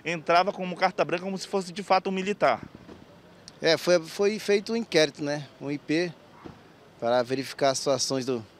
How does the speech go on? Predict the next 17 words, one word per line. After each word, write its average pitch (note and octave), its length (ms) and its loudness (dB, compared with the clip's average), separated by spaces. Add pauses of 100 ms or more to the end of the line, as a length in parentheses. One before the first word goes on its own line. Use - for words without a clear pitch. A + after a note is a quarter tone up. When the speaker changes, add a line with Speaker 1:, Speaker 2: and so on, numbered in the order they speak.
(440)
Speaker 2:
do A2 200 -14
crime A#2+ 300 -4
dele. C3+ 380 -4 (600)
Ele C#3 560 2 (1000)
se - 120 -8
apresentava C#3 600 2
como C#3 220 -4
oficial C3+ 340 -2
do C3+ 80 -2
Exército D3+ 540 0
e, C#3 160 -4
diante C#3 260 -4
dessa C#3 240 -2
situação, D3+ 520 -2
alegava D3+ 440 2
que D3+ 160 -10
tinha C#3 400 -4